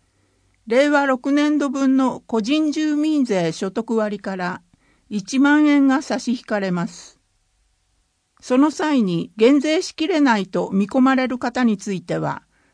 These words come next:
調整給付金を支給します。対象、清瀬市で令和六年度、個人住民税が課税されている方のうち、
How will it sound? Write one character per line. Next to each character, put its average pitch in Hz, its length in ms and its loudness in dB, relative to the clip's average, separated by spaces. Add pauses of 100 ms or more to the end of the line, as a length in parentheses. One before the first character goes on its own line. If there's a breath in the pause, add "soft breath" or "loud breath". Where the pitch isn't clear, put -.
(160)
調 285 240 -2
整 277 280 -2
給 269 260 -4
付 - 220 -8
金 226 300 0
を 202 160 -4
支 - 160 -14
給 180 240 -4
し 170 160 -10
ま 143 160 -6
す。 - 300 -20 (1500)
対 240 180 -2
象、 196 500 -6 (800)
清 285 240 0
瀬 339 180 -2
市 208 200 -8
で 156 260 -2 (180)
令 254 260 4
和 285 120 2
六 269 300 0
年 254 280 4
度、 147 300 -6 (400)
個 226 160 0
人 302 300 2
住 302 240 0
民 302 260 2
税 185 220 -2
が 165 320 -4
課 190 160 -6
税 240 200 0
さ 240 180 -6
れ 214 120 -4
て 208 140 -4
い 202 100 -4
る 196 140 -6
方 196 260 -6
の 175 180 -2
う 170 120 -6
ち、 - 360 -12